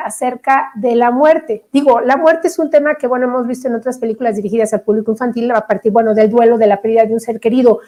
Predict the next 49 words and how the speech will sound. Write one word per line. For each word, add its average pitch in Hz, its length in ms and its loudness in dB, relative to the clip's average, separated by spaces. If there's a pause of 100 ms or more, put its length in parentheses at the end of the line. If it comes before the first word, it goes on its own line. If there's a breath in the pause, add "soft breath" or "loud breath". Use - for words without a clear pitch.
(400 loud breath)
Pero 294 160 0
el 320 80 4
hecho 427 220 2 (100)
de 415 60 6
enfrentarte 269 960 2 (180)
a 349 240 0 (440)
el 240 180 -6
tema 294 220 2
de 240 100 4
tu 240 240 -6
propia 294 340 2
muerte 240 440 -2
me 247 100 -2
parecía 254 440 0
como, 247 600 2
uf, 277 460 -2
un, 302 240 0
un 294 180 -2
paso 302 280 2
así 285 260 -2
como 262 360 0
de, 208 280 0
de, 220 340 2
de, 220 100 0
de 220 200 -4
conciencia, 254 840 0
¿no? 240 220 -2
De 247 120 4
análisis 254 520 -4
y 240 40 -10
de 220 120 -2
reflexión 226 760 -4 (300 loud breath)
muy 339 180 2
interesante 254 680 0
que 294 100 -2
yo 277 140 0
creo 349 180 -4
que, 254 240 -2
que 254 140 -2
lleva 269 260 4
a, 240 300 2
a 226 160 0
los 233 180 0
niños 262 300 -2
a 233 80 -10
preguntarse 226 500 -2
y 247 40 0
a 220 40 -2
cuestionarse 233 800 -2